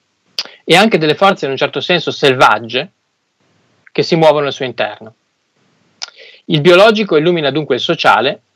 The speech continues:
e viceversa, il biola-, il, eh, sociale illumina il biologico. Prima di iniziare la lettura, eh, vorrei fare una brevissima premessa.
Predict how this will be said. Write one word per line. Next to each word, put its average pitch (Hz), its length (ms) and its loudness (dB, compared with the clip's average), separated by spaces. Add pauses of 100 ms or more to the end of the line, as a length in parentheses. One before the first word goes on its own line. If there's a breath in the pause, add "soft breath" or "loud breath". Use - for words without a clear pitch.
(120)
e 143 140 -2
viceversa, 135 580 0
il 139 120 0
biola-, 120 480 2
il, 127 260 -10
eh, 117 380 2
sociale 113 500 2
illumina 123 480 0
il 110 100 0
biologico. - 560 -2 (280)
Prima 240 200 6
di 175 80 4
iniziare 156 320 0
la 135 80 0
lettura, 131 560 -2 (280)
eh, 135 840 2
vorrei 190 240 2
fare 175 160 2
una 143 140 0
brevissima 156 460 -2
premessa. - 480 -6